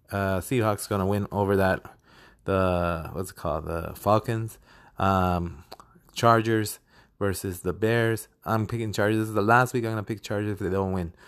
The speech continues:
Uh, I'm gonna state that right now. Um, then it's Lions versus Giants. I'm picking the Lions because they are desperately due for a win. I hope they win. Um,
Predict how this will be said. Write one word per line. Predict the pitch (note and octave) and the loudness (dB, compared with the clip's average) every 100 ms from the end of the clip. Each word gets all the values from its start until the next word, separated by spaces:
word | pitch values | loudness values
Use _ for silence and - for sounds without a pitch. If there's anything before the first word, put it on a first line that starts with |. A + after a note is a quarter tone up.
| - - - | -20 -20 -6
Uh, | F#2 F2 E2+ D#2 - | -2 0 0 -2 -8
I'm | F2+ G2 | -6 -2
gonna | G2 | -2
state | - G#2 F#2+ | 0 0 2
that | F#2+ | 2
right | F#2 F2+ | 2 0
now. | E2+ D#2+ - - - - | -2 -8 -12 -20 -10 0
Um, | G2+ G2+ G2 F#2+ F2+ | 2 4 2 0 -4
then | F#2 G#2 | 0 0
it's | G2+ F2+ | 0 -2
Lions | F2+ G#2+ A#2 A#2 A2+ A2+ | 2 4 4 2 -2 -4
versus | G2+ F#2+ F#2 | -4 -4 2
Giants. | A2+ B2+ A#2+ | 4 4 0
I'm | G#2+ | -4
picking | B2+ A#2 | -4 -4
the | F#2+ | -2
Lions | F#2+ G#2 G2 F2+ | 0 0 0 -4
because | - F#2 | -6 0
they | G#2+ B2 A2+ - | 4 2 0 -6
are | G2+ F#2 | -4 -4
desperately | F2+ - A#2 A2+ - - G2+ F#2+ F2+ | -4 2 4 2 0 -2 0 0 -4
due | - G#2+ G2 | -2 -2 -2
for | - F2+ | 0 0
a | F2+ | 2
win. | F#2 D#2+ E2 _ - - - - | -2 -4 -12 _ -20 -20 -20 -8
I | G2+ G2 | -2 2
hope | G#2 G#2 | 2 2
they | G2+ | 0
win. | G2 F#2 F2 - - - _ - | 2 0 -2 -10 -20 -20 _ -6
Um, | F#2+ G#2 G2+ F2+ | 0 2 2 0